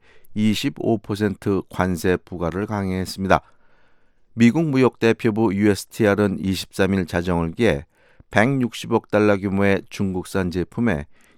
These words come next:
이십오 퍼센트의 관세를 부과한다고 발표했습니다. 무역대표부는 이번 조치가 무역법 삼백일 조에 따라 불공정한 중국의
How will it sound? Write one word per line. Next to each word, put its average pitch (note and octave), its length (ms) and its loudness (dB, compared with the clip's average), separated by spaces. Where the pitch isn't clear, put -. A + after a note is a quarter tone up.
이십오 A2 600 0
퍼센트의 G2 800 -2
관세를 F2+ 600 0
부과한다고 E2+ 640 -2
발표했습니다. F#2 640 -2
무역대표부는 B2 840 4
이번 B2+ 260 0
조치가 A2 540 2
무역법 G#2 720 2
삼백일 G2+ 640 -2
조에 F2 220 -2
따라 G#2 420 0
불공정한 A#2 840 4
중국의 G#2+ 600 0